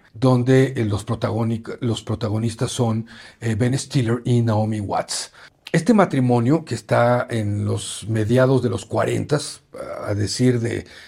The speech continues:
de uno de los protagonistas, tiene cuarenta y cuatro años específicamente, pues es un matrimonio estable, aparentemente feliz, pero, eh, dadas las circunstancias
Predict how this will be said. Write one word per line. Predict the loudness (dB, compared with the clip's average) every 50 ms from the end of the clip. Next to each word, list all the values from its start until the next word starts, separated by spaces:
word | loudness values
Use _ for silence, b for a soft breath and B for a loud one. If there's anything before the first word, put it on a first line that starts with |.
| B B
de | B -4 -2 0 2 2
uno | 2 2 2 2 2
de | 0
los | -2 -4 -4
protagonistas, | -6 -6 -4 -2 -2 -2 -2 -2 -2 -2 -2 -2 -4 -4 -6 -8
tiene | -4 -2 -2 -2 0
cuarenta | 0 0 0 0 -2 -2 -4 -4
y | -4
cuatro | -2 0 0 0 0 -2 -8 -8
años | -8 -8 -8 -8
específicamente, | -6 -6 -6 -6 -6 -6 -6 -6 -4 -2 -2 -4 -2 -4 -6 -4 -4 -4 -4 -4 B B B B B B B B B
pues | 2 4 4 4
es | 2 2 4
un | 4 4
matrimonio | 4 4 4 2 2 2 4 2 4 4 2 2 0 0 -6 _ -8
estable, | -8 -2 2 4 4 4 4 2 0 -2 -2 -4 -6 -12 _
aparentemente | -6 -6 -4 -2 -2 -2 0 -2 -2 -4 -4 -4 -4 -4 -4 -6 -4
feliz, | 0 2 4 4 4 4 2 0 -4 -10 -16 B B B B B B B B B
pero, | 6 8 10 10 8 8 6 -6 -20 _ _ _ -2
eh, | 0 2 4
dadas | 4 4 4 4 2 0
las | -2 -2
circunstancias | -2 -4 -4 -2 -2 -2 -2 -2 0 2 2 2 0 -2 -4 -4 -4 -4 -6 -10 -14